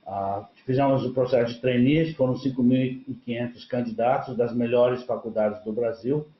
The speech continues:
Esse é um programa interessantíssimo, né? São cinco mil can-, candidatos pro-, de, ah, faculdades muito boas. A gente faz um primeiro, um primeiro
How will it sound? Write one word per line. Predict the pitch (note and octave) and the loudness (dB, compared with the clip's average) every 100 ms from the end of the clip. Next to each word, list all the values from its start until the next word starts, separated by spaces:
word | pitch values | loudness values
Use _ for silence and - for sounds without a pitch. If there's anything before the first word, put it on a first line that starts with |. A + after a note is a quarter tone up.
| _ _ _ | _ _ _
Esse | B2+ C#3+ | -8 0
é | C3+ | 0
um | |
programa | C3 A#2+ B2 A2+ | 0 -2 0 -2
interessantíssimo, | A2 A#2 A#2 - G#2 A2 - G2 | -2 -2 -4 -6 -10 -10 -12 -18
né? | G2+ | -20
São | G#2 | -20
cinco | - C3 C3 | -12 -12 -4
mil | A2 B2 | -4 -4
can-, | A#2+ A2 - _ _ _ | -6 -10 -12 _ _ _
candidatos | G#2+ A#2 C3 C3 | -6 0 0 0
pro-, | B2 G#2+ - | -4 -6 -12
de, | - A2 G#2 F#2+ _ _ _ _ | -8 -4 -4 -6 _ _ _ _
ah, | G2 G2 F#2+ F#2 F2+ F2 F2+ _ _ _ _ | -8 -4 -4 -4 -6 -10 -14 _ _ _ _
faculdades | G#2 G#2+ A#2 A#2+ A#2 | -10 -2 0 0 0
muito | A#2+ A#2 | -4 -4
boas. | G#2 B2 D#3 D#3+ D#3+ - _ _ _ | 0 4 4 2 -2 -14 _ _ _
A | G#2 | -12
gente | G#2 A#2+ A2+ A2 | -10 -10 -10 -14
faz | - A2 A2 - _ A2+ | -6 -6 -6 -14 _ -20
um | |
primeiro, | A2 A#2 A2+ A#2 A#2 _ _ _ _ _ - | -12 -8 -6 -6 -10 _ _ _ _ _ -12
um | G#2+ | -12
primeiro | A2 A2 A2 A2 | -8 -4 -4 -4